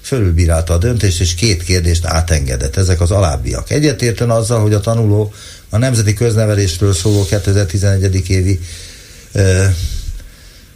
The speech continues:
száztizedik törvény hatodik mellékletében meghatározott testneveléssel együtt számított heti óraszáma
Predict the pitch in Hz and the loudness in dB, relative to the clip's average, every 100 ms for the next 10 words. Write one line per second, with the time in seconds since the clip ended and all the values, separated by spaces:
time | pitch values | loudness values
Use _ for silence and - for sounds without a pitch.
0 | - - - - - 120 110 - 123 107 | -20 -20 -18 -6 -2 0 -2 0 2 2
1 | 98 95 - 110 98 98 92 90 131 104 | 2 0 0 2 2 2 2 2 0 0
2 | 85 85 104 92 87 85 85 90 85 87 | 0 2 2 2 0 0 0 2 2 2
3 | 98 98 92 87 90 85 104 98 - 85 | 2 0 -2 0 2 0 -2 -2 -2 0
4 | 82 78 - 82 85 80 85 87 85 82 | 2 0 0 0 0 0 0 2 2 2
5 | 87 85 104 - 95 90 85 82 85 85 | 0 0 -2 0 0 2 0 2 2 2
6 | 82 | 2